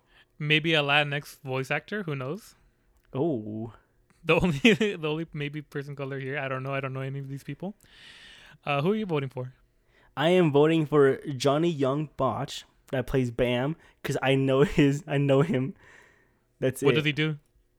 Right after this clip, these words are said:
Speaker 2: He did, I think, um, oh my God, dude. I, I don't know, but I know that name. <laughs> I know that name, dude.
Speaker 1: Yeah. And I'm voting for Beastars again 'cause I've seen it in English and I really liked his voice. He did a good job.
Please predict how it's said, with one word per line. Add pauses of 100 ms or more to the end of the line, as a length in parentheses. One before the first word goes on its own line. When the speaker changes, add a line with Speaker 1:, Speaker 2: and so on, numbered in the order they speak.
(400)
Speaker 2:
He
did,
I
think,
um, (180)
oh
my
God,
dude. (260)
I,
I
don't
know,
but
I
know
that
name. (120)
<laughs>
I
know
that
name,
dude. (220)
Speaker 1:
Yeah. (920)
And
I'm
voting
for
Beastars
again
'cause
I've
seen
it
in
English
and
I
really
liked
his
voice.
He
did
a
good
job.